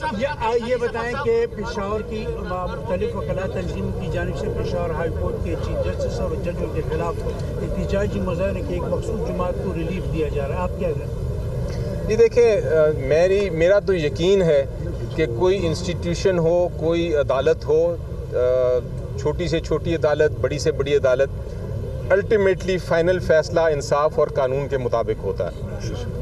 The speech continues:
Speaker 2: आपको इसमें शक नहीं होना चाहिए और यही मैं बार-बार अपनी कौम को भी बताता हूँ, बार-बार मैं यही इल्तिजा करता हूँ कि हमें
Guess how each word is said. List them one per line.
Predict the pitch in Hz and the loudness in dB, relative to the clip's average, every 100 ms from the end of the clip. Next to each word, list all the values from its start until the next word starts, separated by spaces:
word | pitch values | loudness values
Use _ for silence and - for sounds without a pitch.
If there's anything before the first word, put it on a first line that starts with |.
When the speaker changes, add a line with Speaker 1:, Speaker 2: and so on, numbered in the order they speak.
| - | -2
Speaker 2:
आपको | 139 151 170 - - 180 180 160 175 | 2 2 2 -2 2 4 4 2 0
इसमें | - 185 185 180 | 0 2 2 2
शक | - 170 170 | 0 0 2
नहीं | 170 180 | 2 4
होना | 185 175 175 | 4 4 4
चाहिए | 185 175 185 | 4 4 6
और | 180 | 4
यही | 151 170 190 | 4 0 2
मैं | 196 185 143 | 2 2 2
बार-बार | 147 165 175 175 | 2 2 2 2
अपनी | 151 - 156 156 147 - - - - - | 0 -2 -2 -2 -4 -10 -10 -12 -4 2
कौम | 160 170 | 4 4
को | 165 | 0
भी | 160 165 | 0 0
बताता | 131 135 139 - | 0 2 2 2
हूँ, | 151 156 143 | 2 2 0
बार-बार | 131 151 143 156 | 2 2 2 2
मैं | 151 143 | 2 0
यही | 139 165 160 | 0 0 0
इल्तिजा | 147 147 143 | 0 2 2
करता | 139 139 151 | 2 0 2
हूँ | 151 151 | 2 2
कि | 139 | 0
हमें | 123 131 147 | 0 0 0